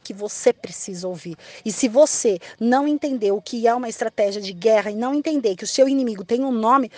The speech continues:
você vai continuar generalizando e você vai continuar perdendo. Hum? Ele tem um nome. "Ah, mas eu ainda tô perdendo." Será?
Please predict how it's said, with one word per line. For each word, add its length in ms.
você 180
vai 100
continuar 520
generalizando 1080
e 60
você 260
vai 160
continuar 800
perdendo. 640
Hum? 260
Ele 340
tem 400
um 120
nome. 360
"Ah, 240
mas 180
eu 80
ainda 260
tô 120
perdendo." 600
Será? 460